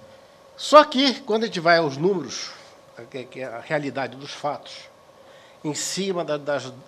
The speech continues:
do, das, das publicações, é, exigidas por lei, reguladas pela C V M, dados públicos, a gente vê que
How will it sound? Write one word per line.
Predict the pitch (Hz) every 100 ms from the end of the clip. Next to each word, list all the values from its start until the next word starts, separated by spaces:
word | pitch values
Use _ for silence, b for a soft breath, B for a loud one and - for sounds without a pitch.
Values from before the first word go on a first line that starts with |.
| -
do, | 139 123
das, | 131 123 -
das | 135
publicações, | - 151 147 147 135 - 143 175 180 - - - - - - - - - - - - - -
é, | 139
exigidas | 135 143 123 180 165 -
por | - 180
lei, | 135 123 87 - - - - - - - - -
reguladas | 170 170 160 185 196 196 175
pela | - 180
C | - 185
V | 180
M, | 156 131 101 104 - - - - - -
dados | 143 170 165 -
públicos, | - 208 143 107 - - - - - - - B B B B B
a | 185
gente | 160 190 196 196
vê | 175 196
que | - 170 196